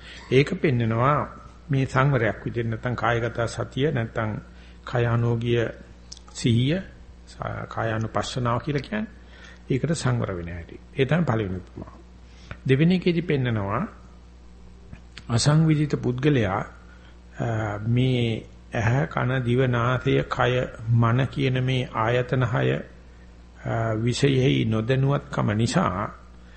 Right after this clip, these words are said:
මේ විෂය, විවිධ නානා විෂයේ නානා ගෝචරයත්තා වූ මේ හය දෙනා එකට බැඳලා,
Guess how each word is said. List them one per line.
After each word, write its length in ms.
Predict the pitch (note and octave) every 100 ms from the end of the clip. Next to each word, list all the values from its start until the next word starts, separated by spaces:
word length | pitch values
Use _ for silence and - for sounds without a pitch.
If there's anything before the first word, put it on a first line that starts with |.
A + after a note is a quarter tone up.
| - - -
මේ 240 | B2 A2
විෂය, 480 | A#2 A2+ C3+ C3+ C#3 -
විවිධ 360 | B2 C3 C3+ C3
නානා 480 | A#2 A#2+ C3 C#3 C3
විෂයේ 360 | C3 D3+ C#3
නානා 480 | A#2+ A2+ B2+ C#3 C3+
ගෝචරයත්තා 760 | C3 C#3 C3+ C3 B2+ - C3
වූ 140 | C3 B2
මේ 180 | B2 A2+
හය 340 | F#2+ A#2 B2+
දෙනා 300 | C3+ D3+ G#3+
එකට 420 | A3 A2 - F3+
බැඳලා, 580 | G#3 A2+ A2+ F3 B2+ E2